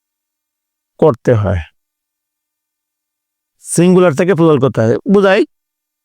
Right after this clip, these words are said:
সিঙ্গুলার, প্লুরাল। কি বলছিলাম? কতগুলো ওয়ার্ড আছে যেগুলো শেষে কি থাকবে? ও থাকবে। কি থাকবে?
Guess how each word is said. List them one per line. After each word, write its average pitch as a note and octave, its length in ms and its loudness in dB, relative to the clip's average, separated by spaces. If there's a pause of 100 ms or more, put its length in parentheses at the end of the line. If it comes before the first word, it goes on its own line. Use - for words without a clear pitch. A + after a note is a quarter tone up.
(2000)
সিঙ্গুলার, E3 800 0 (3000)
প্লুরাল। E3 500 2 (960)
কি G3+ 100 0
বলছিলাম? C#4 360 0
কতগুলো A#3+ 320 2
ওয়ার্ড A#3+ 160 4
আছে A#3 160 0
যেগুলো A#3 240 2
শেষে A#3+ 200 -2
কি B3 100 0
থাকবে? G#3+ 260 0
ও A#3 160 4
থাকবে। F3+ 280 -4
কি A#3 80 0
থাকবে? G3+ 380 0